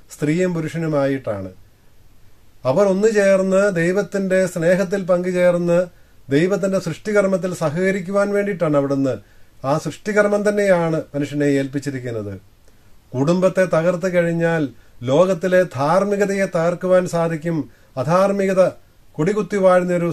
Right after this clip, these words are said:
സമൂഹത്തിന് കെട്ടിപ്പടുക്കുവാൻ സാധിക്കുമെന്നുള്ള ചിന്തയുള്ളത് കൊണ്ടാണ് ലോകരാഷ്ട്രങ്ങൾ തന്നെയും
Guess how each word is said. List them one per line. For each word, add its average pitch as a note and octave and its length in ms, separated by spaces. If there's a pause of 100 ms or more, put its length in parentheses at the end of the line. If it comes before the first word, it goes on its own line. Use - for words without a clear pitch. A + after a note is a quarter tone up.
(100)
സമൂഹത്തിന് F#3 500
കെട്ടിപ്പടുക്കുവാൻ F3 720
സാധിക്കുമെന്നുള്ള E3 680
ചിന്തയുള്ളത് D#3 540
കൊണ്ടാണ് D3 580 (560)
ലോകരാഷ്ട്രങ്ങൾ F3 920
തന്നെയും D#3 480